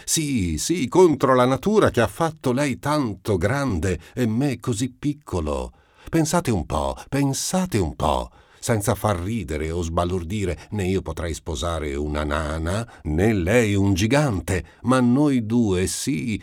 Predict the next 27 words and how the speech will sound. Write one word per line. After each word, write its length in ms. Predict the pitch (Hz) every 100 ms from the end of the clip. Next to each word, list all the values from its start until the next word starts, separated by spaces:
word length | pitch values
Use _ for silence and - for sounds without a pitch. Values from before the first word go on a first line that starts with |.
| -
noi 180 | 107 110
due 240 | 92 127
possiamo 480 | 127 113 - 107 117
sposarci 640 | 98 - 95 104 147 147 131
benissimo 640 | 101 98 78 - 107 101 90 -
e 120 | 127
saremmo 580 | - 156 143 101 98 107
una 280 | 117 123
coppia, 680 | 123 151 110 - - 87 82
se 180 | 98 95
ci 160 | 85 90
ponete 520 | 82 76 87 82 85
mente, 480 | 80 78 71 107 95
perfetta, 920 | - 147 143 - - 117 - - - -
di 140 | - 101
perfetta 480 | 92 - 113 - 80
equiparazione, 920 | 80 117 110 98 123 - 185 180 95
perché 340 | 95 85 107
lei 560 | 90 107 147 139 101 80 -
ha 140 | 95
d'avanzo 720 | 82 85 80 92 110 127 - 185
quel 220 | 185 85
tanto 340 | - 92 120
che 140 | 160 101
manca 320 | 87 107 -
a 60 | 113
me 340 | 135 160 90